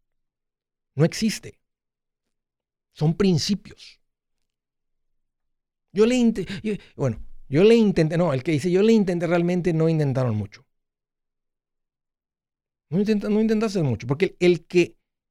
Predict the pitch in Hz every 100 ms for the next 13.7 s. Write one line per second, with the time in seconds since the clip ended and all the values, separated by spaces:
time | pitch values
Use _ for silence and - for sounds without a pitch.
0 | _ 139 139 147 147 139 - 151 226 _
1 | _ _ _ _ _ _ 156 147 151 -
2 | 151 143 190 233 233 - _ _ _ _
3 | _ _ _ 151 190 - _ _ 160 160
4 | 160 170 214 220 196 196 180 156 151 160
5 | 190 196 170 147 131 135 - - 156 147
6 | 143 143 151 151 151 - - 196 123 143
7 | 160 - 143 151 160 147 135 156 160 139
8 | 156 156 131 131 151 143 - _ _ _
9 | - 131 110 - 156 165 156 135 123 139
10 | 156 156 143 143 139 147 151 143 123 135
11 | 160 127 135 151 147 151 151 147 139 151
12 | 160 131 143 139 165 233 143 202 - 110
13 | 170 214 165 110 98 98 -